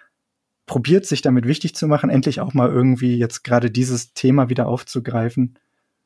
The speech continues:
was jetzt gerade halt durch die Medien geht, hat sich da perfekte Chance, um mal gerade hier den Finger drauf zu legen und auch mal damit mit einem Kommentar irgendwo in die Medien zu kommen.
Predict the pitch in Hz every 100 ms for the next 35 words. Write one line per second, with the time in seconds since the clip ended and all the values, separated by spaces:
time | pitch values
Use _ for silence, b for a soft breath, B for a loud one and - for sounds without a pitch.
0 | _ - - - - 113 117 117 110 110
1 | 101 120 120 123 120 117 113 110 - 120
2 | - - - - 135 143 - 127 123 117
3 | 117 117 117 113 110 113 107 - 135 110
4 | 117 - 117 117 117 110 117 131 123 117
5 | 107 110 107 110 - 147 120 127 113 -
6 | 113 120 113 113 107 110 113 131 - 127
7 | - - 139